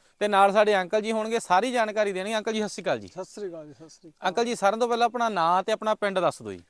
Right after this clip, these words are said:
Speaker 2: ਮੇਰਾ ਨਾਮ ਬਲਜੀਤ ਸਿੰਘ ਹੈ ਜੀ, ਪਿੰਡ ਬਹਿਣੀਵਾਲ, ਜ਼ਿਲ੍ਹਾ ਮਾਨਸਾ।
Speaker 1: ਹਾਂਜੀ,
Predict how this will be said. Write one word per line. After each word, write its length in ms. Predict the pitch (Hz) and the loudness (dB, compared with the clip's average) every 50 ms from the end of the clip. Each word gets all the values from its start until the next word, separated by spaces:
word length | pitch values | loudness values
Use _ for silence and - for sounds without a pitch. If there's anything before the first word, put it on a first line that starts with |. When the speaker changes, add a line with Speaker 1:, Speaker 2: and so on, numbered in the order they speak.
| _ _ _ | _ _ _
Speaker 2:
ਮੇਰਾ 240 | 175 170 190 208 214 | -12 -8 -6 -6 -6
ਨਾਮ 240 | 214 214 214 214 208 | -6 -6 -8 -8 -8
ਬਲਜੀਤ 280 | 180 185 170 175 196 180 | -10 -10 -10 -12 -12 -14
ਸਿੰਘ 240 | 156 - 226 220 214 | -14 -16 -16 -16 -14
ਹੈ 120 | 220 214 208 | -14 -14 -14
ਜੀ, 80 | 208 196 | -16 -16
ਪਿੰਡ 240 | - 220 208 190 | -16 -14 -14 -12
ਬਹਿਣੀਵਾਲ, 560 | 180 170 180 190 220 226 220 226 220 214 214 214 _ _ _ _ | -10 -10 -12 -12 -12 -12 -8 -8 -8 -8 -8 -12 _ _ _ _
ਜ਼ਿਲ੍ਹਾ 200 | 165 190 220 233 | -12 -10 -10 -10
ਮਾਨਸਾ। 400 | 214 190 175 165 147 - _ 135 131 _ _ _ _ - | -10 -12 -14 -16 -18 -20 _ -20 _ _ _ _ _ -8
Speaker 1:
ਹਾਂਜੀ, 240 | 156 156 139 127 | -6 -6 -6 -8